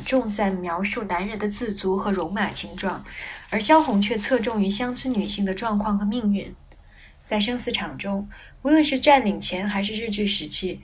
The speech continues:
女人的故事使作者无法将现存的父权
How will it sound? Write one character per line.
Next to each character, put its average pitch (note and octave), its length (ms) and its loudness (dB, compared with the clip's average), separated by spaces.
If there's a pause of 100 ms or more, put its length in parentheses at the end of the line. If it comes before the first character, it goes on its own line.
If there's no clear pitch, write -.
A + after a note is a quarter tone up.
(120)
女 G3+ 140 4
人 F#3 180 0
的 B3 100 2
故 C4+ 220 4
事 D#3+ 340 2
使 - 380 0
作 A3 300 0
者 F3 200 -4
无 D3+ 160 -6
法 G#3 280 -2
将 G3 180 0
现 G3+ 240 0
存 F3+ 180 -6
的 F3+ 80 -8
父 A3 300 -2
权 G3 340 -2